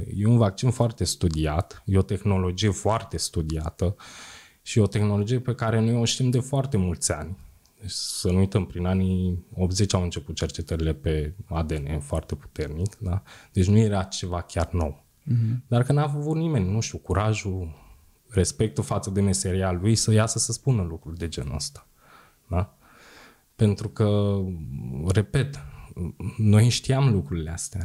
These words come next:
Speaker 1: le aveam în bagajul nostru de cunoștințe. Da, într-adevăr, era un virus care a făcut o emergență la om,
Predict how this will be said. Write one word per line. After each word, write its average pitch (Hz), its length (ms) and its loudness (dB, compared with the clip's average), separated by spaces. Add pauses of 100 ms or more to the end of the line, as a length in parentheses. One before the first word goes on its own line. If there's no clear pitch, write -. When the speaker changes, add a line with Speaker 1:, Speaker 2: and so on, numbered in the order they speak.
Speaker 1:
le 92 180 4
aveam 98 580 4
în 95 220 4
bagajul 90 440 0
nostru 90 240 -4
de 85 100 -2
cunoștințe. 80 640 -2
Da, 110 140 4
într-adevăr, 101 520 0
era 90 200 -2
un 101 180 0
virus 98 380 -2
care 85 160 -4
a - 20 -8
făcut - 240 -10
o - 20 2
emergență 90 720 0
la 82 120 -4
om, 87 320 -2